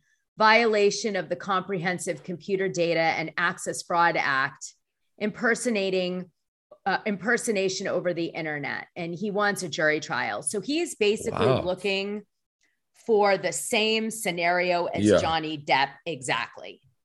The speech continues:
Speaker 1: Okay. He
Speaker 2: Yeah.
Speaker 1: wants to
Speaker 2: Okay.
Speaker 1: take Evan Rachel Wood and he wants to break her apart in front of a jury publicly.
Speaker 2: Yeah.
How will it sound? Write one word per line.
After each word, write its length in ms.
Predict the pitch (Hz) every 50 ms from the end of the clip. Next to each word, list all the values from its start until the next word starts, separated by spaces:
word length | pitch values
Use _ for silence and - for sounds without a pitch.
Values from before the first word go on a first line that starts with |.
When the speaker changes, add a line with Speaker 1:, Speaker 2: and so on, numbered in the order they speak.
| _ _ _ _ _ _ _ _ _ _ _ _ _ _ _ _ _ _ _ _ _ _ -
Speaker 1:
Okay. 500 | 175 160 - 175 170 165 170 175 185 185 - -
He 160 | - 92 87
Speaker 2:
Yeah. 180 | 87 101 107 92
Speaker 1:
wants 440 | - 254 240 214 208 208 208 - -
to 60 | 98 98 101
Speaker 2:
Okay. 80 | 95 98 117 120 214 214 214 208
Speaker 1:
take 140 | - - -
Evan 380 | - 208 196 190 214 214 208 185
Rachel 420 | 170 175 185 190 185 - 208 180
Wood 500 | 156 151 160 160 160 165 180 196 208 208 - - - - - -
and 140 | 180 180 185
he 200 | 185 220 208 220
wants 420 | 202 208 202 185 180 180 180 - -
to 120 | - 190
break 420 | 156 147 151 170 175 170 170 170 -
her 180 | - 185 151 -
apart 720 | - 139 - - - 180 160 156 165 196 233 254 - - - _ _ _ _
in 140 | - 165 165 147
front 220 | 185 190 170 165
of 80 | 165 160
a 80 | 156
jury 640 | 143 - 156 156 156 165 180 190 226 254 247 - _ _ _ _
publicly. 720 | - - 190 151 143 135 - - - - - - - _ _ _ _ _ _ _ _ _ _ -
Speaker 2:
Yeah. 360 | - 92 90 82 80 78 76